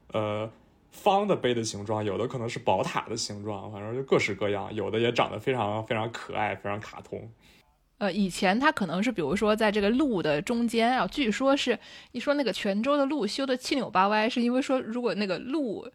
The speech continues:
Speaker 2: 太直了，横冲直撞会撞到鬼，还是鬼撞到神。但是我感觉你们这些电动车在这里面窜啊，你们主打一个虽然撞不到鬼也撞不到神，但一定会撞到人啊，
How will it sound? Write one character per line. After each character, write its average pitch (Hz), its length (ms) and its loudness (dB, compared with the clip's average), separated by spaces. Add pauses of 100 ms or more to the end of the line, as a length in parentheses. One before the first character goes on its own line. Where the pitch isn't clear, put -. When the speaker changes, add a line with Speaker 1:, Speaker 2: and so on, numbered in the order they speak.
(120)
Speaker 2:
太 247 240 0
直 - 300 -6
了， 190 240 2
横 202 260 0
冲 262 220 -2
直 - 140 -6
撞 247 160 4
会 240 140 2
撞 339 240 0
到 247 100 8 (120)
鬼， 220 220 2 (120)
还 196 120 0
是 240 100 -2
鬼 - 220 -6
撞 262 200 -2
到 196 140 0
神。 165 440 -4 (320)
但 269 120 4
是 269 40 4
我 247 80 4
感 220 240 2
觉 190 120 0
你 226 120 -2
们 180 140 -4
这 294 140 2
些 254 200 2 (300)
电 294 180 4
动 254 220 6
车 302 180 8
在 294 120 8
这 285 80 4
里 202 80 2
面 180 200 -4
窜 269 400 2
啊， 190 200 2
你 196 60 -4
们 202 120 -2
主 208 160 -2
打 262 180 6
一 175 80 0
个 180 140 2
虽 - 180 2
然 285 160 4
撞 269 160 4
不 233 80 0
到 233 140 6
鬼 185 220 2
也 185 60 0
撞 226 220 2
不 214 60 0
到 202 100 6
神， 180 220 -2
但 247 120 4
一 226 100 2
定 302 120 6
会 254 160 4
撞 240 220 4
到 202 140 2
人 175 220 -2
啊， 185 200 -2